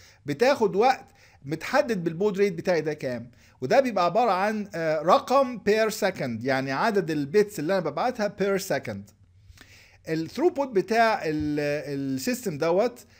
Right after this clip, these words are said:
أو ال actual data transmitted per second هي عبارة عن ال total bits transmitted، آه، آه، minus ال overhead.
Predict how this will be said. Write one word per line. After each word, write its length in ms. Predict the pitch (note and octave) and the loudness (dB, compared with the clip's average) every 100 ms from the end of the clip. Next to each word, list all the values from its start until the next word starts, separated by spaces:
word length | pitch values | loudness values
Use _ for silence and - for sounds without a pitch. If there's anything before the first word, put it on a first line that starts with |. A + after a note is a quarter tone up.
| - - | -20 -4
أو 180 | C#3+ C#3 | 0 0
ال 60 | |
actual 420 | F3 A#3+ - G3 D#3+ | 2 0 2 -2 0
data 300 | A3+ G3 - | -2 -2 -2
transmitted 460 | D3+ B2+ G#3 G#3+ C3 | -6 -4 -2 0 0
per 140 | D#3+ - | -2 0
second 240 | G3+ A3 A#3 A#3 - - | -2 0 -4 -6 -14 -8
هي 160 | - D4+ | 0 4
عبارة 260 | G#3+ C4 B3 | 4 4 2
عن 140 | F#3+ | 0
ال 60 | E3 | -4
total 380 | C4 G3+ E3 | -4 -2 -2
bits 140 | A#3+ - | -6 -6
transmitted، 520 | F#3 D#3+ E3+ G3+ A3+ F#3+ - F3 | -4 -4 -4 -4 -4 -8 -10 -6
آه، 260 | D#3+ E3 D#3+ | -4 -4 -6
آه، 240 | E3 D#3+ | -6 -4
minus 440 | D#3 G3 A#3+ G#3+ | 0 0 2 -2
ال 180 | E3+ F3 | -2 -2
overhead. 380 | D3 C3 G#2+ | -2 -4 -8